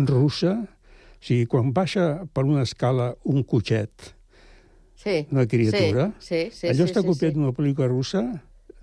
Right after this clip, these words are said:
Speaker 1: mm, muda, mm,
Speaker 2: Mare meva.
Speaker 1: d'Ein-, d'Eisenstein, de l'any vint i pico,
Speaker 2: Co-,
Speaker 1: mil nou-cents vint i pico.
Speaker 2: copiar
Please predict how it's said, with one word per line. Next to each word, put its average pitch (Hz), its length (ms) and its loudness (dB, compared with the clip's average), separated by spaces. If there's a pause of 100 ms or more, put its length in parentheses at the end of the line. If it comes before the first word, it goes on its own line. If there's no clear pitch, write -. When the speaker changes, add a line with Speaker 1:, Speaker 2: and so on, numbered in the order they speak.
Speaker 1:
mm, 101 380 -6
muda, 120 480 4 (1120)
mm, 113 840 -2
Speaker 2:
Mare - 280 0
meva. 143 200 -4
Speaker 1:
d'Ein-, 123 260 2
d'Eisenstein, 135 880 0 (120)
de 123 140 0
l'any 151 260 2 (800)
vint 113 220 0
i 117 120 0
pico, 107 360 -2
Speaker 2:
Co-, 135 80 -8
Speaker 1:
mil 139 220 4
nou-cents 165 320 0
vint 156 120 -2
i 302 40 0
pico. 294 80 -4
Speaker 2:
copiar 190 320 0